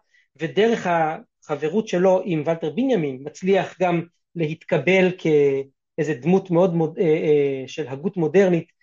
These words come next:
בקרב חוגי הפוסט-מודרניים, אה, אז הכלכל-, ה-, הקבלה נכנסת גם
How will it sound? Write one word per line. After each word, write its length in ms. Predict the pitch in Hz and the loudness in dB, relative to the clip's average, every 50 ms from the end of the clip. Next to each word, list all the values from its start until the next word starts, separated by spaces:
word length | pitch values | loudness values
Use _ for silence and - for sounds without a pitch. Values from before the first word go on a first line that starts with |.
| _ _ _ _ _ _ - | _ _ _ _ _ _ -20
בקרב 400 | - - - - 202 202 190 - | -20 -6 0 2 2 4 2 0
חוגי 480 | - - 175 156 139 170 185 185 175 | -2 -6 -8 -4 -2 0 2 2 2
הפוסט-מודרניים, 1040 | 160 151 151 - 190 170 175 185 170 151 139 208 233 233 208 165 147 143 143 156 175 - _ _ _ _ _ _ _ - | 2 0 -2 -4 -4 -6 -4 -6 -6 -2 0 0 2 2 0 -2 -4 -6 -6 -8 -12 -16 _ _ _ _ _ _ _ -4
אה, 120 | 160 156 | -2 -2
אז 100 | 156 156 | -2 -2
הכלכל-, 360 | 180 - - 196 - 214 220 220 | -4 -6 -8 -6 -4 -4 -2 0
ה-, 340 | 220 190 196 202 208 180 185 | 2 2 2 4 4 4 4
הקבלה 560 | 180 180 - - 180 160 180 196 233 254 233 | 2 0 -4 -4 -2 0 2 2 2 2 2
נכנסת 420 | 226 208 - - 202 196 202 214 165 | 0 -2 -2 -4 -4 -4 -4 -8 -6
גם 280 | 143 185 190 190 185 | -4 -2 -2 -2 -4